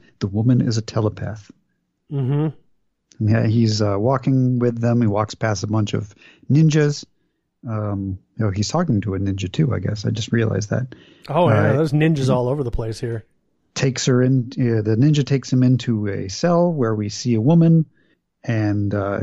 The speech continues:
Speaker 1: he, he immediately says, "Ah, you did well, my friend, for this woman is known to me.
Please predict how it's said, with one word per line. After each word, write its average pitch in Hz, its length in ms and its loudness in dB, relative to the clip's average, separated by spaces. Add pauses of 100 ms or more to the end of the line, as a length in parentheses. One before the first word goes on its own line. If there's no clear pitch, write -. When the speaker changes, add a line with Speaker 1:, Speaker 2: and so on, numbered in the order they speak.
(140)
Speaker 1:
he, 113 220 -2
he 120 320 -2
immediately 117 380 2
says, 113 240 -2
"Ah, 131 320 0 (640)
you 113 140 -6
did 120 180 0
well, 160 220 4
my 113 160 0
friend, 104 360 -4
for 117 120 -2
this 107 240 -4
woman 135 260 4
is 104 160 0
known 139 300 4
to 110 100 -6
me. 101 260 -8